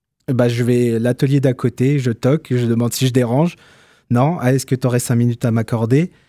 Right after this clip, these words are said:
Et puis, bon, généralement, ça dure toujours un peu plus que cinq minutes. Mais, et c'est comme ça qu'en fait, euh, ben, moi, j'ai les informations que je veux, je peux avancer. Ah, toi, tu fais comme ça. Ah oui, ah, j'avais pas pensé à cette technique. Ah, effectivement. Et, et de fil en aiguille, ça fait effet boule de neige et ça fait, euh,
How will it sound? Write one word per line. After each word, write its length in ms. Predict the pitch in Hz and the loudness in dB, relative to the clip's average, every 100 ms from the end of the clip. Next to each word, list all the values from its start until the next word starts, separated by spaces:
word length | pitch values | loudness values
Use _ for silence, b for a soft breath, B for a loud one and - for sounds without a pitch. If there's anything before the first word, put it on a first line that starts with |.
| b b | b b
Et 100 | 120 | -6
puis, 380 | 110 107 101 107 | -2 -2 -2 -6
bon, 140 | 110 110 | -6 -4
généralement, 460 | 120 120 117 123 | -2 -2 0 0
ça 160 | 123 120 | 0 -2
dure 160 | 113 - | -6 -4
toujours 260 | 117 120 | -2 0
un 80 | 120 | 0
peu 140 | 131 | -2
plus 240 | 127 143 - | -4 -4 0
que 100 | 139 | 0
cinq 180 | - 131 | 2 0
minutes. 420 | 127 151 185 - B B B - | 4 2 0 -8 B B B 0
Mais, 420 | 123 127 123 120 | 2 2 2 0
et 80 | 131 | -2
c'est 180 | - 131 | 0 0
comme 200 | 143 131 | 0 0
ça 180 | - 160 | 0 0
qu'en 160 | 135 | -2
fait, 340 | 120 135 - 117 | -2 -4 -2 -2
euh, 440 | 113 110 107 104 | 0 -2 -2 -4
ben, 300 | 101 107 110 | -4 -2 2
moi, 140 | 110 120 | 2 2
j'ai 120 | 123 | 0
les 200 | 120 120 | -2 -2
informations 540 | 117 117 113 117 117 | -4 -2 -2 -2 -2
que 60 | 113 | -2
je 60 | 113 | 0
veux, 200 | 120 156 | 2 0
je 100 | - | 0
peux 80 | 127 | -2
avancer. 400 | 110 113 - 147 | -2 -4 -2 -2
Ah, 100 | 156 | -2
toi, 120 | 151 | -4
tu 160 | - 127 | -6 -6
fais 160 | 127 | -4
comme 180 | 120 123 | -2 -2
ça. 340 | - 156 160 156 B B B | 0 0 0 -4 B B B
Ah 120 | 127 | 0
oui, 240 | 151 160 160 | 2 2 0
ah, 100 | 147 | 0
j'avais 220 | 143 120 | 0 0
pas 160 | - 156 | -2 0
pensé 320 | 156 - 165 | -2 0 -4
à 20 | |
cette 220 | - 131 | -2 -4
technique. 360 | 123 - 139 135 | -4 -2 -2 0
Ah, 140 | 131 | -2
effectivement. 600 | 139 123 - - 131 151 123 | -2 -4 -6 -2 0 0 0
Et, 240 | 123 123 | -2 -2
et 120 | 151 123 | -2 -2
de 80 | 127 | -2
fil 220 | - 147 | 0 2
en 120 | 139 | 2
aiguille, 360 | 139 151 190 180 b b b b - | 2 0 0 -4 b b b b -6
ça 160 | 123 | -4
fait 160 | 117 131 | 0 -2
effet 200 | - 151 | 0 0
boule 180 | 156 139 | 2 2
de 100 | 135 | 2
neige 320 | 147 180 151 | 2 2 2
et 140 | 123 | 0
ça 220 | 123 127 | 0 -4
fait, 280 | 113 - 131 | -4 -2 0
euh, 300 | 123 113 110 | 0 -2 -2